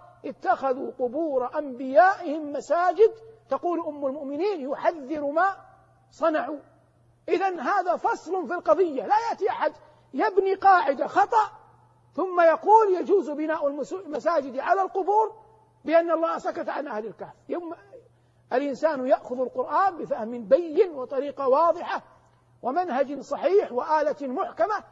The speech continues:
حتى يصل إلى، إلى نتيجة سوية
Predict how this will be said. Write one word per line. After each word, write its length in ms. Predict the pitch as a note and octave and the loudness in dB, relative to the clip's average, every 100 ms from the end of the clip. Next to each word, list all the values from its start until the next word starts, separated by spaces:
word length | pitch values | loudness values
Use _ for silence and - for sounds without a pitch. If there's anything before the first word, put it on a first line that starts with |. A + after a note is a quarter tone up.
| _ - | _ -2
حتى 400 | E4 - E4 C#4 | -2 -2 0 2
يصل 300 | - E4 E4 | 2 0 -4
إلى، 300 | E4 F4+ G4+ A4 - _ _ _ - | -2 0 0 -2 -16 _ _ _ -8
إلى 240 | C#4 D4+ | -2 -2
نتيجة 600 | C#4+ A3 C#4 F4 C4 C4 | -2 -8 -4 -4 -4 -10
سوية 600 | A3+ C4+ D4 E4+ C#4 - | 0 2 2 0 -2 -4